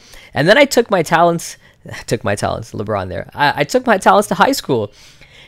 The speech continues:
and I started coaching my old, my former high school team. And I knew, I knew a lot more about the game then. I knew, like, what a tempo offense was and what, you know, like, what a high ball offense and, like, little things, right? I knew a little bit about fundamentals. So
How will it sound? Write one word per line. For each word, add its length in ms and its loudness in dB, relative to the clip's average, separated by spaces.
and 200 2
I 60 2
started 280 0
coaching 360 -2
my 240 0
old, 300 2
my 100 0
former 400 -2
high 220 0
school 260 -8
team. 400 -6
And 280 -2
I 100 -6
knew, 220 0
I 60 2
knew 160 2
a 40 4
lot 240 6
more 180 4
about 240 6
the 60 -4
game 260 0
then. 180 2
I 60 0
knew, 180 -4
like, 180 -2
what 140 0
a 60 -4
tempo 440 -2
offense 540 0
was 480 0
and 240 -8
what, 400 0
you 120 -4
know, 360 -2
like, 160 -6
what 160 -2
a 80 -6
high 260 2
ball 380 2
offense 340 -2
and, 140 -2
like, 100 -2
little 300 6
things, 320 -2
right? 160 2
I 20 -2
knew 140 -2
a 20 -2
little 160 0
bit 120 0
about 200 0
fundamentals. 720 -2
So 300 0